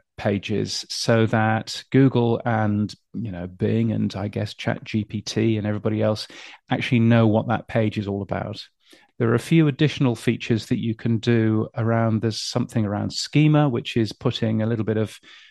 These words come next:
json code in your website, um, which again helps a, a search engine understand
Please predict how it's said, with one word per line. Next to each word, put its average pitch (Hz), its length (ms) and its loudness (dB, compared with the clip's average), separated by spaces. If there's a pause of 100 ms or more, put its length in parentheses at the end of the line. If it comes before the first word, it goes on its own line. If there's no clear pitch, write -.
(120)
json 143 380 4
code 127 380 4
in 120 140 4
your 113 180 4
website, 113 680 0 (120)
um, 113 380 0
which 113 280 -2
again 117 380 2
helps - 680 -2
a, 113 460 0 (380)
a 123 60 -8
search - 300 0
engine 113 440 2
understand 110 840 0